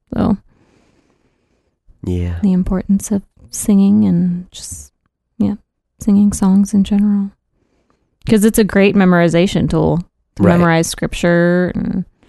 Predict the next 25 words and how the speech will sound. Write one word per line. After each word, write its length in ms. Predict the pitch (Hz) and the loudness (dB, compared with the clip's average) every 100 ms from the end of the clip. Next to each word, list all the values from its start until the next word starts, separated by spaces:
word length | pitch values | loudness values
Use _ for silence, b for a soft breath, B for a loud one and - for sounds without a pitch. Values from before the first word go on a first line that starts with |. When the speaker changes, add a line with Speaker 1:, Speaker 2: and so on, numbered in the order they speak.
| _ _ _ _ _ _ | _ _ _ _ _ _
Speaker 1:
just 240 | - - - | -4 -2 -2
truth 420 | - 190 202 - | 0 2 0 -2
about 260 | 185 175 | 0 0
God. 420 | - 156 165 175 180 _ _ _ _ | 0 0 0 0 -2 _ _ _ _
So 320 | 170 165 165 _ _ _ _ _ _ _ | -4 -2 -4 _ _ _ _ _ _ _
Speaker 2:
Yeah, 360 | 98 95 87 87 _ | -4 -4 -4 -8 _
there 120 | 110 | -2
was, 360 | 104 104 - - | 0 -2 -4 -4
well, 260 | 117 117 107 b b - | 0 0 0 b b -2
I 80 | 127 | 2
don't 120 | 131 | 4
know 80 | 139 | 2
if 100 | - | 2
he 80 | 139 | -2
said 220 | - 123 | 0 -2
it 100 | 123 | -2
at 120 | 123 | -2
this 180 | 135 - | -2 -2
conference, 480 | 131 90 92 90 90 | -2 -2 0 -2 -2
but 160 | 101 | -4
I've 240 | 87 87 82 | -2 -2 -2
heard 280 | 98 90 80 | -4 -4 -2
John 240 | 87 82 | -4 -4
Piper 340 | 87 85 - - | -6 -8 -6 -8
say 460 | - 160 143 - | -6 -6 -6 -10